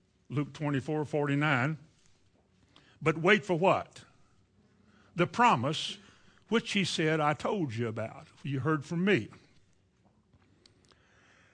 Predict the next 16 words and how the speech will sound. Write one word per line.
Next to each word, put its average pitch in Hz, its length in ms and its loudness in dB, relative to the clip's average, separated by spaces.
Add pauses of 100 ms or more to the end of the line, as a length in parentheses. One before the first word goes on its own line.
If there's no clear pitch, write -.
(120)
And 131 140 0
verse 151 240 2
five, 180 460 6
he 147 60 0
said, 147 280 0 (220)
"For 156 120 -2
John 180 360 4
truly 208 320 0
baptized 151 960 4
with 131 180 -4
water, 147 460 2 (400)
but 143 320 4
you 196 560 4 (1300)
shall 175 240 2
be 170 180 4
baptized," 180 1300 4